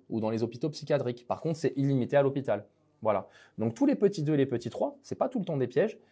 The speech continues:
mais vous vous référencez toujours en bas du tableau. OK ? Alors, donc, euh, pour vous rappeler un petit peu, donc, pourquoi faire appel à, à Sander, donc la relation client,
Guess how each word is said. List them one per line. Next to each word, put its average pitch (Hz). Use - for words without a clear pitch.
mais 110
vous 123
vous 127
référencez 127
toujours 160
en 151
bas 143
du 139
tableau. 123
OK ? 131
Alors, 143
donc, 143
euh, 156
pour 214
vous 220
rappeler 196
un 180
petit 175
peu, 170
donc, 123
pourquoi 185
faire 151
appel 151
à, 135
à 127
Sander, 135
donc 117
la 120
relation 120
client, 127